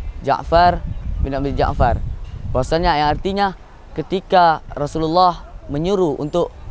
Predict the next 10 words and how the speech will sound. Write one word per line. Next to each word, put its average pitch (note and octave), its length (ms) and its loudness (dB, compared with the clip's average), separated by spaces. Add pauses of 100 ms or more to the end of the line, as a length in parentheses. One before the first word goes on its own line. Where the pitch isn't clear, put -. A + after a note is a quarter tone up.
(160)
datanglah F#3+ 360 2
ke C#3+ 120 0
mimbar, C3 400 2 (560)
kemudian, E3+ 560 2 (1040)
uh, C#3+ 240 -2
kami F3+ 240 2
pun G3 160 4
hadir D3+ 280 2
ke C3 120 -4
mimbar. B2 400 0